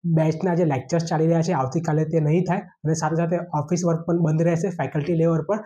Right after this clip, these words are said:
અને યુનિવર્સિટી હેડ ઓફિસ ઉપર પણ ઓફિસમાં રજા રહેશે. જે પણ વિદ્યાર્થી મિત્રો ડિગ્રી કલેક્ટ કરવા જવા માંગતા હોય અથવા કે કોઈ અન્ય કાર્યથી હેડ ઓફિસ જવા માંગતા હોય તે લોકો આવતીકાલે ના જાય અને આવતીકાલે સંપૂર્ણ રીતે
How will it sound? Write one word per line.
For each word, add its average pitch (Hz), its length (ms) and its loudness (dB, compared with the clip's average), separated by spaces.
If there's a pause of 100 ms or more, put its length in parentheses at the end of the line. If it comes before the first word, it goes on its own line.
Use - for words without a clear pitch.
(220)
અને 165 160 2
યુનિવર્સિટી 170 480 2
હેડ 151 220 0
ઓફિસ 165 240 -2 (360)
ઉપર 165 340 -2
પણ 202 180 -2 (260)
ઓફિસમાં 160 440 0
રજા 156 200 2
રહેશે. 170 240 2
જે 156 120 0
પણ 160 180 0
વિદ્યાર્થી 151 360 0
મિત્રો 156 220 0
ડિગ્રી 147 300 0
કલેક્ટ 160 300 -4
કરવા 160 180 -2
જવા 156 280 -2 (320)
માંગતા 143 340 -2
હોય 185 100 0
અથવા 165 280 -4
કે 156 100 -2
કોઈ 170 160 -2
અન્ય 156 260 2 (420)
કાર્યથી 156 320 0
હેડ 143 200 0
ઓફિસ 151 200 0
જવા 151 200 0
માંગતા 139 340 -2
હોય 151 100 0
તે 156 140 -2
લોકો 156 200 -2
આવતીકાલે 147 480 -2
ના 135 180 -2
જાય 196 140 0
અને - 360 -6
આવતીકાલે 156 440 -2
સંપૂર્ણ 151 480 -4
રીતે 160 220 -2